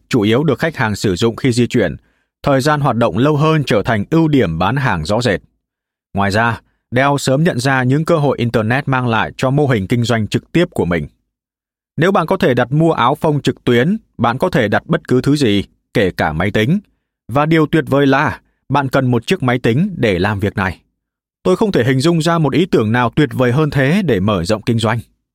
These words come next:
Doanh số bán hàng trực tuyến cho phép Dell mở rộng nhanh hơn nữa. Năm một nghìn chín trăm chín mươi sáu, tổng doanh thu máy tính của công ty ở hơn một trăm bảy mươi quốc gia đạt mức một tỷ đô la. Một năm sau,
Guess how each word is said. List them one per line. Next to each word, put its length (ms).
Doanh 260
số 160
bán 160
hàng 200
trực 220
tuyến 440
cho 160
phép 220
Dell 240
mở 260
rộng 240
nhanh 160
hơn 180
nữa. 280
Năm 140
một 120
nghìn 240
chín 160
trăm 220
chín 160
mươi 100
sáu, 360
tổng 200
doanh 180
thu 160
máy 160
tính 200
của 100
công 200
ty 180
ở 160
hơn 200
một 200
trăm 240
bảy 180
mươi 180
quốc 180
gia 320
đạt 220
mức 200
một 240
tỷ 140
đô 120
la. 260
Một 260
năm 180
sau, 280